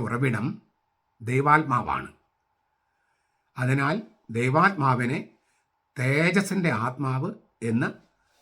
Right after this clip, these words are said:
വിശുദ്ധ പത്രോസ് വിശേഷിപ്പിക്കുന്നു. തേജസ്സിൻ്റെ ആത്മാവായ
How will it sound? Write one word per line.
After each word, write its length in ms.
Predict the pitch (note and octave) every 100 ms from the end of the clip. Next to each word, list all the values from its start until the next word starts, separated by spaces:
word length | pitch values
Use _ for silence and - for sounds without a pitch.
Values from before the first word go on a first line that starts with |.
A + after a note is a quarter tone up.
| _
വിശുദ്ധ 260 | B2+ B2+ B2
പത്രോസ് 500 | B2+ A2+ C3+ A#2 D#3+ E3+ _ _
വിശേഷിപ്പിക്കുന്നു. 680 | A#2 C#3 C3 A2+ G#2 F2+ D#2 - _ _ _ _ _ _ _ _ _ _ _ _ _ _ _ _ _ _ -
തേജസ്സിൻ്റെ 720 | D3+ D#3+ G3 A3 A3+ A3 A#3 A#3 B2+ C#3
ആത്മാവായ 760 | D#3+ F3 F3 E3+ E3 F3 G3